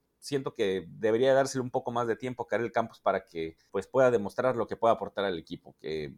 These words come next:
en la pretemporada vimos dos que tres partidos bastante interesantes del canterano, pero, pues, con ocho minutos es, es muy difícil brillar.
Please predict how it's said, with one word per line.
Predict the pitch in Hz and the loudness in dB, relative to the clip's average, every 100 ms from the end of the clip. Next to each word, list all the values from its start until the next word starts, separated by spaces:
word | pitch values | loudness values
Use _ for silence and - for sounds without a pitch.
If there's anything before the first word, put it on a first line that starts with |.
| - | -10
en | 92 | -6
la | 90 90 | -6 -6
pretemporada | 95 101 95 113 127 117 | -6 -6 -2 0 2 0
vimos | 120 120 104 92 | -2 -6 -4 -2
dos | 123 | -2
que | - | -2
tres | 101 117 | -8 -8
partidos | - 101 - 117 98 | -4 -4 -4 -6 -4
bastante | 92 104 107 | -4 -6 -6
interesantes | 101 85 90 110 113 98 | -8 -8 -6 -8 -6 -8
del | 85 78 | -8 -12
canterano, | 82 92 104 117 151 _ _ _ _ _ _ _ | -10 -6 -4 -6 -10 _ _ _ _ _ _ _
pero, | 117 113 110 104 - | 4 6 6 4 2
pues, | 98 - | -2 0
con | 104 | -2
ocho | 120 123 113 | -2 -4 -6
minutos | 107 120 - 107 - - | -6 -6 -4 -6 -6 -12
es, | 95 - | -16 -10
es | 113 110 - _ - | -6 -6 -8 _ -14
muy | 127 143 127 | -4 0 0
difícil | 110 117 110 95 | -2 -6 -8 -8
brillar. | 87 85 85 | -8 -4 -4